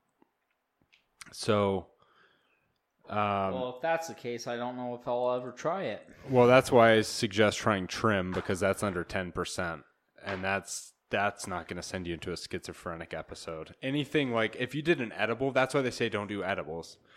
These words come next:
Speaker 1: That can send people into schizophrenic
Speaker 2: Oh,
Speaker 1: episodes.
Speaker 2: <laughs> oh, so get this, 'kay? Speaking of edibles, uh, this last week I was in the E R.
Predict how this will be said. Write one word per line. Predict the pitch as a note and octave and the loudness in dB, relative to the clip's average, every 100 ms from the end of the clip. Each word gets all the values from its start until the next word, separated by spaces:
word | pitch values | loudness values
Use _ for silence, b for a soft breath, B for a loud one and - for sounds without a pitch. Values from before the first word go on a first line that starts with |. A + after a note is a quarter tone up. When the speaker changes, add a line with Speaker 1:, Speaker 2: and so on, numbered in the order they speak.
| b _ | b _
Speaker 1:
That | A#2+ B2 | -2 0
can | C3 | -2
send | A2+ A2+ G2+ | -2 -4 -4
people | G2+ F#2 G2 | -6 -8 -8
into | F#2 | -10
schizophrenic | - - F#2+ F2+ - F2+ C3 | -10 -8 -8 -8 -6 -2 4
Speaker 2:
Oh, | C#3+ C#3+ C#3 C3+ B2+ | 8 8 8 8 6
Speaker 1:
episodes. | B2 - A2+ - E3+ | 2 -4 -4 -2 2
Speaker 2:
<laughs> | F3 | 6
oh, | C#3+ - | 6 4
so | - C3 | 0 -2
get | A#2+ C3+ C3 | 0 0 2
this, | C3+ A#2 G#2 - | 2 2 2 -6
'kay? | - A2 A#2+ - B B B B B B - _ | -2 -2 -2 -6 B B B B B B -20 _
Speaking | - - F3 F3 - B2+ | -16 0 2 2 0 -12
of | A2 | -8
edibles, | G#2 A#2 G#2+ G#2 G2+ - - - _ _ _ _ b b b b _ - | -8 -6 -8 -10 -12 -14 -16 -20 _ _ _ _ b b b b _ -6
uh, | A#2 G#2+ G#2 G2+ - - A#2+ - | -2 -2 -4 -8 -10 -18 -20 -10
this | B2+ - | -8 -6
last | C3 B2+ A#2+ - | -2 -2 -2 -4
week | B2+ A#2 G#2+ | -6 -6 -4
I | A#2 | -4
was | A2 G#2+ | -6 -8
in | A#2 A2+ | -12 -14
the | G2+ | -12
E | A2 A2+ | -4 -2
R. | F#2+ F#2+ F#2+ | -2 -2 -6